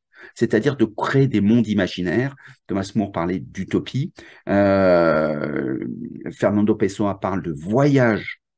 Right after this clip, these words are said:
immobile. C'est cette capacité qu'a l'homme, euh, qu'on ne retrouve pas aujourd'hui dans toutes les autres espèces,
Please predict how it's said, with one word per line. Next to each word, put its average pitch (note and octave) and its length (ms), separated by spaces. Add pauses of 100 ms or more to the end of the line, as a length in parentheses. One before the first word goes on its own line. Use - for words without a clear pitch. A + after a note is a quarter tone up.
immobile. G#2 640 (340)
C'est - 140
cette - 260
capacité C#3+ 640
qu'a G#2 140
l'homme, A2 300 (320)
euh, E2 260
qu'on - 160
ne A2 60
retrouve C3+ 400
pas - 220
aujourd'hui B2 420
dans G2+ 120
toutes - 260
les A2+ 120
autres A2 160
espèces, G2 420